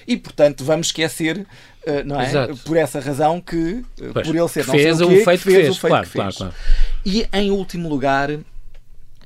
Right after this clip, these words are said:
Speaker 1: eu diria que é, eh, a f-, até a forma como nós hoje celebramos este centenário, é uma data importantíssima, e não temos aqui a sensação de termos um Estado que queira, depois de todos estes anos,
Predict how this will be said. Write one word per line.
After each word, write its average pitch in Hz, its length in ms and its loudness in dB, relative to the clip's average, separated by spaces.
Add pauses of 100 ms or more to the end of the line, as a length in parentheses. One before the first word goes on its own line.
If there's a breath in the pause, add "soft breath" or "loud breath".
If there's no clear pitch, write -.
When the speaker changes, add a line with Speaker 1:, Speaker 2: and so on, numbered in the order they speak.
(140)
Speaker 1:
eu 147 160 4
diria 135 400 0
que 123 360 -4
é, 131 240 -2 (480)
eh, 113 400 -6 (120)
a 131 60 -2
f-, 120 180 -8
até 139 240 0
a 131 40 2
forma 147 360 0
como 139 280 -4
nós 135 300 -8
hoje 135 320 -4 (320)
celebramos 139 1080 -4 (280 loud breath)
este 147 260 -4
centenário, 123 520 -6
é - 20 -4
uma 123 120 -4
data 120 180 -4
importantíssima, 120 800 -10 (340 loud breath)
e 151 60 -4
não 156 180 -4
temos 147 380 -6
aqui 135 440 -6 (380 loud breath)
a 131 140 -4
sensação 139 540 -6
de 135 80 -12
termos 131 320 -6
um 135 100 -4
Estado 127 560 -4
que - 120 -18
queira, 131 460 -2 (460 loud breath)
depois 135 340 -6
de - 60 -6
todos 120 220 -4
estes 120 320 -6
anos, 127 360 0